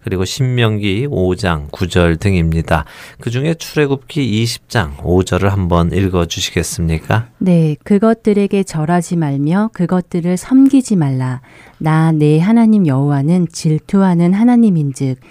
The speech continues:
Speaker 2: 나를 미워하는 자의 죄를 갚되 아버지로부터 아들에게로 삼, 사 대까지 이르게 하거니와.
Speaker 1: 자, 하나님께서 이스라엘 백성에게 주시는 십계명에 있는 내용이지요?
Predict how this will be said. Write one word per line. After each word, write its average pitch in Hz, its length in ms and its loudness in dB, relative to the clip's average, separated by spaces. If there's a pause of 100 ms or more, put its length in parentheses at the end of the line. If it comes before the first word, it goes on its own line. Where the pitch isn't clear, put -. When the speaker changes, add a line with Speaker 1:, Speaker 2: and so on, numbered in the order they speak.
(240)
Speaker 2:
나를 165 340 2
미워하는 180 560 2
자의 147 300 2
죄를 147 320 0
갚되 139 540 -2 (300)
아버지로부터 170 1120 0
아들에게로 139 880 -2
삼, 247 280 2
사 247 180 0
대까지 180 600 -2
이르게 156 480 0
하거니와. 175 680 0 (360)
Speaker 1:
자, 101 180 0
하나님께서 151 760 -2
이스라엘 147 460 0
백성에게 123 640 -4
주시는 117 540 -4
십계명에 104 800 -2
있는 90 440 0
내용이지요? 95 680 0